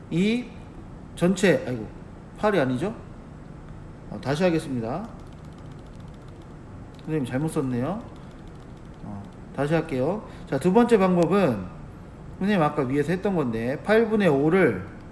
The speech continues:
뭘로 바꿔요? 팔분의 일로 바꾸고 전체는 얼마입니까? 완충되려면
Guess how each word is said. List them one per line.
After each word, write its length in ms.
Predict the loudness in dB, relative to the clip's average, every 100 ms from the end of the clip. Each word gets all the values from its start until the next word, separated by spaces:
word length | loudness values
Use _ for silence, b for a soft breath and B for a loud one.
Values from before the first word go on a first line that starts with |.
| -16 -16 -16 -14 -4
뭘로 240 | 6 6 8
바꿔요? 560 | 6 4 4 4 2 -8 -14 -14 -14 -16 -16 -16 2
팔분의 420 | 6 6 6 4
일로 200 | 4 4
바꾸고 840 | 4 0 -2 4 8 8 6 -6 -14 -16 -14 B B B 2
전체는 480 | 6 8 8 8 8
얼마입니까? 640 | 6 6 4 2 0 0 4
완충되려면 840 | 4 4 4 6 6 4 0